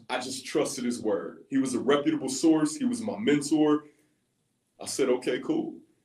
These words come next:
And, and so, you know, we'll, we'll get into some more details about what happened, uh, here in a second. But, you know, for me, got into the industry, um, and, and it's been a lot of fun. What we've really looked to do over company names or anything like that, because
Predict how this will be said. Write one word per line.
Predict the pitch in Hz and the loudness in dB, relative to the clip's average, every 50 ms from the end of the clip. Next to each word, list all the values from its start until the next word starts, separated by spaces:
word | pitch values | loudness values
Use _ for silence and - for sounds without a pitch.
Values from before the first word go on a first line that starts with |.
| _ _ _ | _ _ _
And, | - 117 117 113 113 110 110 113 | -4 -2 0 2 2 0 0 0
and | 120 120 117 | 0 0 0
so, | 117 - - 147 127 123 117 110 110 - - | 0 2 6 8 8 10 8 6 0 -4 -4
you | 127 | -2
know, | 127 120 113 104 | 0 0 0 2
we'll, | 127 147 135 139 | 0 0 2 4
we'll | 151 151 151 | 4 4 4
get | 156 160 | 4 2
into | 151 - - 139 | 0 0 -2 -4
some | - - 135 123 | -6 -6 -4 0
more | 131 131 127 | 0 0 0
details | 123 127 127 135 131 135 147 131 131 131 127 120 117 | 0 -2 -4 -4 -2 0 2 2 2 2 0 -2 -4
about | 113 - 113 110 107 - 117 | -4 -4 -2 -2 -2 -2 -4
what | 123 117 - | -6 -6 -4
happened, | - 127 127 127 127 127 120 113 113 107 - _ _ - _ _ | -4 -4 -4 -4 -4 -6 -10 -14 -16 -18 -20 _ _ -20 _ _
uh, | - 107 107 | -6 -6 -4
here | 107 127 139 131 120 | -4 -2 0 0 0
in | 113 | -2
a | 110 | -4
second. | - - 147 143 - 120 113 104 95 | -2 -2 -2 -2 0 -2 -4 -4 -2
But, | 113 113 107 98 - - - _ _ _ _ _ _ _ _ _ _ _ _ - - | 0 0 0 0 -2 -4 -10 _ _ _ _ _ _ _ _ _ _ _ _ -20 -8
you | 127 135 139 | -2 2 4
know, | 135 123 123 | 6 6 4
for | 120 143 123 | 4 0 2
me, | 131 151 156 147 139 - - - - - - _ _ _ _ - | 4 6 6 6 6 4 0 -6 -12 -18 -20 _ _ _ _ -2
got | 110 131 139 147 | 2 4 4 4
into | 147 147 - 151 | 4 2 -2 -6
the | 143 127 131 139 | -6 -4 -4 -4
industry, | 135 139 135 135 - - 143 135 131 131 131 131 - - _ _ _ _ _ | -4 -6 -8 -10 -8 -6 -4 -4 -4 -6 -8 -12 -18 -20 _ _ _ _ _
um, | 101 107 107 104 101 98 98 - - - _ _ _ _ - | -12 -8 -8 -6 -8 -8 -10 -14 -20 -20 _ _ _ _ -4
and, | 127 127 | -4 -2
and | - 127 135 131 | -2 -2 -4 -2
it's | 131 135 123 127 - | -2 -4 -4 -6 -6
been | - 147 147 | -4 -2 0
a | 139 | 2
lot | 135 135 135 123 | 4 4 4 2
of | 120 - - | 0 -2 -2
fun. | 139 120 104 - - 95 - | -2 -2 -2 -4 -8 -8 -2
What | 131 170 180 - | 0 0 0 0
we've | 190 190 165 - 120 | -2 -4 -6 -4 0
really | 139 160 160 156 147 - | 2 2 4 2 2 0
looked | 147 143 - - | -2 -4 -4 -6
to | - 120 | -10 -10
do | - 127 135 139 139 135 131 131 | -8 -6 -4 -4 -4 -2 -2 -2
over | 123 123 123 110 | -2 -2 -4 -6
company | 117 - 156 143 - 151 135 120 | -6 -6 -6 -6 -6 -10 -14 -8
names | 117 120 120 123 120 120 120 | -4 -4 -2 -2 -4 -6 -10
or | 120 123 | -12 -12
anything | 131 131 135 135 127 | -12 -12 -12 -4 0
like | 127 123 123 - | 0 0 0 2
that, | 135 131 131 131 | 2 2 2 2
because | 123 120 131 117 117 - | -2 -4 -4 -4 -4 -6